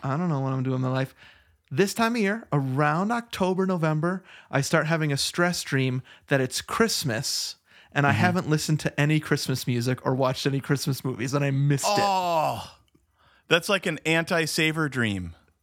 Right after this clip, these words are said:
Speaker 1: Oh, yeah,
Speaker 2: Right?
Speaker 1: it is. Yep, it's Christmas morning, and I'm like,
Speaker 2: Yeah.
Speaker 1: "I, I didn't listen to Amy Grant yet."
Speaker 2: Oh, no.
Speaker 1: Wh-, wh-, wh-, wh-, I, I haven't watched the claymation version of Elf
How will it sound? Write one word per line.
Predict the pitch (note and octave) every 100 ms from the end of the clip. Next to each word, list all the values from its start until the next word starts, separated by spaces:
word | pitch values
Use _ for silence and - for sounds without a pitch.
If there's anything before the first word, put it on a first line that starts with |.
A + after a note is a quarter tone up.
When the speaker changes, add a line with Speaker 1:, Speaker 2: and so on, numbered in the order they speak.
| _ _ - - F#3+ -
Speaker 1:
Oh, | F#3+
yeah, | E3 G#3 F3
Speaker 2:
Right? | A#2+
Speaker 1:
it | C#3+
is. | G3 B2+ - - _ _
Yep, | D3 F#3 -
it's | D#3 D#3
Christmas | - G3 G3 A3+ A3+
morning, | G3 F3 C#3+ D#3 F3 _ -
and | E3+
I'm | E3+
like, | D#3+ C3+
Speaker 2:
Yeah. | B2 C3 G#2 - _ _ _ -
Speaker 1:
"I, | C#3+ D3+ -
I | C#3
didn't | C3+ C3+ -
listen | C#3 -
to | G#2+
Amy | C3+ C3+
Grant | C3+ D#3 A3
yet." | - - _ - _ _ _ -
Speaker 2:
Oh, | A#2+
no. | A2 B2+ C#3+ C#3 G2+ - - D3+
Speaker 1:
Wh-, | - -
wh-, | E3 E3+
wh-, | E3 F3 D#3+ - - - _ -
wh-, | - - D3 -
I, | E3+ F3+
I | D#3
haven't | E3 F3+ F3+
watched | D3+ D#3 - - - -
the | -
claymation | C#3+ - F#3+ F#3+ F#3 F3 F#3+ - F3 D3+
version | D3 D3+ D#3
of | D3 B2+
Elf | D#3 F3 C#3+ - -